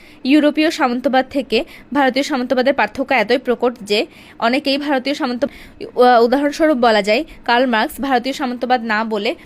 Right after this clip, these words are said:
ওই দেশের প্রাচীন ও মধ্যযুগের অর্থনৈতিক ব্যবস্থাকে এশীয় উৎপাদন প্রণালীর অন্তর্গত বলে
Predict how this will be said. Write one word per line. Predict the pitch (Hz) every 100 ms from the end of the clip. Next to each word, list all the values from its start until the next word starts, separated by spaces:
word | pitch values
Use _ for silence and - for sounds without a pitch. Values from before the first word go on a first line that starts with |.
| - - - - _ - - - -
ওই | 302
দেশের | 277 269 285
প্রাচীন | 277 220 294
ও | -
মধ্যযুগের | 247 247 285 233 254 285
অর্থনৈতিক | 226 220 262 262 247
ব্যবস্থাকে | 220 226 277 262
এশীয় | 285 220 233 285
উৎপাদন | 302 254 233 220 226
প্রণালীর | 220 214 214 220
অন্তর্গত | 214 208 220 208 202
বলে | 202 208 269